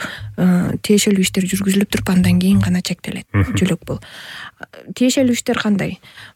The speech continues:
Speaker 1: Бул министрликтин, м, активдүү иш чаралары. Активдүү иш чараларынын эң негизгиси азыр бу-, бүгүнкү күндө биздин, э, социалдык контракт долбоору болуп жатат. Анан ошондой эле бизде дайыма жүрүп турган жарандарды жумушка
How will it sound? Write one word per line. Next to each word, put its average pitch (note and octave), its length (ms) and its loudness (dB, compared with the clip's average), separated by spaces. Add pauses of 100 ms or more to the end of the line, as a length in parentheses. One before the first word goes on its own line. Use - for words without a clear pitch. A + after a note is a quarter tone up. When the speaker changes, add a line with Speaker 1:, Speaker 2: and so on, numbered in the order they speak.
Speaker 1:
Бул A#3 260 2
министрликтин, G#3 760 2 (100)
м, F#3+ 300 0
активдүү G#3 520 2
иш - 140 2
чаралары. F#3 500 -2 (520)
Активдүү A3+ 400 2
иш D4 140 0
чараларынын G#3+ 480 4
эң A3 80 6
негизгиси F#3+ 460 -2
азыр F#3 240 -6
бу-, - 120 -8 (200)
бүгүнкү F#3+ 580 2
күндө F3+ 340 2
биздин, F#3+ 460 0 (200)
э, - 120 -10
социалдык F#3+ 440 0
контракт - 380 0
долбоору G3+ 460 4
болуп - 100 -6
жатат. F4 300 -4 (380)
Анан G3+ 280 2
ошондой G3+ 380 2
эле A#3 180 4
бизде G#3 380 -2
дайыма F#3+ 400 2
жүрүп G3 260 0
турган A3 340 2 (360)
жарандарды G3 520 4
жумушка - 460 0